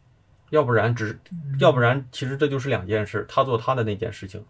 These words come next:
Speaker 1: 你做你的这件，这是两件事。其实你们做的最，最，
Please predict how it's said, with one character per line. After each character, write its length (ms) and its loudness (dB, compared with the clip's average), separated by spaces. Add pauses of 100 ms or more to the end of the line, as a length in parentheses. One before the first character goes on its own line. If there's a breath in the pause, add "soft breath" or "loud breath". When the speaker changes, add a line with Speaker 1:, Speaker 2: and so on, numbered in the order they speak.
Speaker 1:
你 120 -4
做 100 -2
你 120 -2
的 100 -2
这 80 -6
件， 100 -4
这 120 -6
是 80 -6
两 120 -6
件 160 -6
事。 220 -14 (220 loud breath)
其 180 -2
实 100 -2
你 140 0
们 140 -4
做 120 -4
的 120 2
最， 220 -2
最， 340 -2